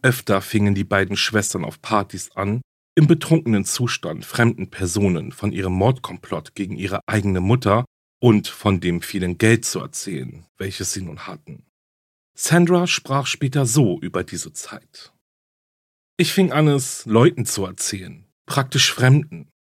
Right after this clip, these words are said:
Kindern, die ich auf einer Party traf. Und ich hasste mich auch dafür, dass ich trank,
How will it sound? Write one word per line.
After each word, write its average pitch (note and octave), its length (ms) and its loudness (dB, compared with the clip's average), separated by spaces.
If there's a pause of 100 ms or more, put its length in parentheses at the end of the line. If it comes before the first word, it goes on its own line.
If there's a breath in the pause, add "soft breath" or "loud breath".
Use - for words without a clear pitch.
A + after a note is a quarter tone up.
Kindern, B2 540 4 (240)
die D#3+ 180 0
ich C3+ 140 -2
auf C#3 120 -4
einer C#3 180 2
Party C#3+ 360 -4
traf. - 560 -16 (400)
Und B2 180 4
ich - 240 -2
hasste C3 340 -2
mich F2+ 240 -8
auch - 140 -14
dafür, F2+ 540 -14 (220)
dass - 220 -4
ich - 120 -6
trank, - 480 -4